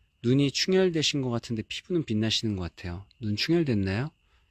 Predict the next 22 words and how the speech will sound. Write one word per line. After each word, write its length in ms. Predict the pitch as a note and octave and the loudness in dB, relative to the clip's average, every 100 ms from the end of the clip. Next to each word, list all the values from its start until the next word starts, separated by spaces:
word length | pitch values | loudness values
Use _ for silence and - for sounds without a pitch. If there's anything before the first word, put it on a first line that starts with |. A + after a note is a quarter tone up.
| _ - - - _ _ | _ -20 -20 -20 _ _
아까 220 | _ - | _ -10
좀 200 | B2 A#2+ | -2 -2
울어서 320 | F#2 A2 A2+ G#2 | 0 -2 -2 -4
그런가? 480 | F2+ E2 F#2 D3+ - _ _ _ _ _ _ _ _ _ _ _ _ _ _ _ _ _ _ _ _ _ _ _ _ | -6 -6 -6 -6 -8 _ _ _ _ _ _ _ _ _ _ _ _ _ _ _ _ _ _ _ _ _ _ _ _
이전엔 480 | C3+ C3+ E3+ E3+ C#3+ | -2 2 4 4 4
율동이었는데 800 | A#2 C3 D#3 D3 C#3+ C#3 C3+ B2+ | 2 0 0 2 2 2 0 0
이젠 400 | A2 A#2 A#2 A2 | 0 0 0 0
너무 220 | G2 G#2+ | 0 0
멋있어서 460 | F#2+ F2+ - G2 F#2 | -2 -4 -6 -6 -6
절도 400 | - F#2 - G#2 | -6 -6 -6 -6
있어서 500 | F2+ F2+ - C3 G#3 - | -4 -6 -6 -6 -8 -10
전 220 | - G#2 | -8 -6
다 120 | G2 | -6
좋습니다. 760 | F#2+ F2 - G2 E2 D#2 D2+ - _ _ _ _ _ _ _ _ | -6 -6 -6 -6 -8 -10 -14 -16 _ _ _ _ _ _ _ _
아, 260 | - F#2 F2 | -10 -8 -6
맞습니다. 880 | E2+ - - F#2+ F2+ - D#2 F2 F#2 | -6 -6 -6 -6 -6 -8 -10 -12 -8
지금도 580 | - A2+ B2 C#3 E3 D#3 - _ _ _ _ _ _ | -4 0 0 2 0 -2 -8 _ _ _ _ _ _
그냥 160 | A#2+ A#2 | 0 4
율동에서 500 | A2 A2 - C3 A#2+ | 4 2 2 2 2
조금 320 | - - F3+ | -2 -6 -4
나아진 400 | G2 F#2 G#2+ A2+ | -2 -2 -2 -4
편인데, 720 | - F3+ D#3 F#2 C3+ B2 - | 0 0 2 0 -2 -4 -8